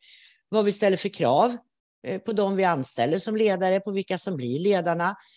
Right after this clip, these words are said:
Det är ju naturligtvis ett kravställande att vi får ledare som har den här öppenheten. Men jag tror också att vi måste ha, eh, och jag kan inte hela Sveriges hälso- och sjukvård i den utgångspunkten. Det ser säkert väldigt olika ut.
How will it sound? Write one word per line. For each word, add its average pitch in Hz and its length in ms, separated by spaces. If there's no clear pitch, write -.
Det - 80
är 202 40
ju 220 60
naturligtvis 208 480
ett 175 140
kravställande 180 920
att 151 120
vi 175 80
får 202 300
ledare 156 420
som - 180
har 165 240
den 254 140
här 160 100
öppenheten. 143 480
Men 170 180
jag 190 120
tror 220 160
också 180 240
att 247 120
vi 262 60
måste 247 320
ha, 190 300
eh, 160 140
och 214 100
jag 220 300
kan 226 280
inte 180 220
hela 160 380
Sveriges 151 460
hälso- 151 280
och 147 60
sjukvård 147 400
i 147 60
den 156 220
utgångspunkten. 156 600
Det 180 80
ser 180 160
säkert 165 340
väldigt 156 280
olika 180 400
ut. 156 120